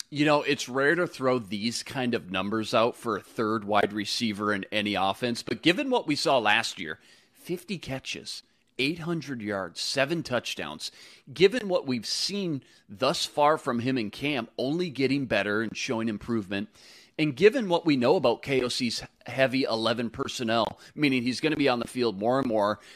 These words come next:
and get even more opportunities than he did last year, Osborne even just came out just the last day or two and said, "Hey, we're running a lot of eleven personnel. You're gonna see a lot of three wide receivers on the field, and,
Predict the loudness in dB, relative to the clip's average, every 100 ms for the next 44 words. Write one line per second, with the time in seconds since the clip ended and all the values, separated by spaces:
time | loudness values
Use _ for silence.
0 | -6 -4 -2 0 0 -2 -4 0 4 4
1 | 2 -4 -4 -4 -2 -4 -8 -4 -4 -4
2 | -4 -6 -4 -2 -2 -2 -2 -2 -2 -8
3 | -20 -16 -10 0 2 2 0 0 0 -2
4 | -4 -4 -2 0 -2 -2 -6 -6 -2 0
5 | -2 -2 0 0 -2 -6 -2 -2 -2 -4
6 | -16 0 0 0 0 4 4 6 4 2
7 | -2 -2 0 2 0 -2 -2 -2 -4 -6
8 | -8 -6 -4 -4 -6 -6 -4 -4 -4 -6
9 | -2 2 4 2 -2 -6 -4 -2 -2 -4
10 | -6 -4 -2 -2 -2 -4 -2 0 2 0
11 | -4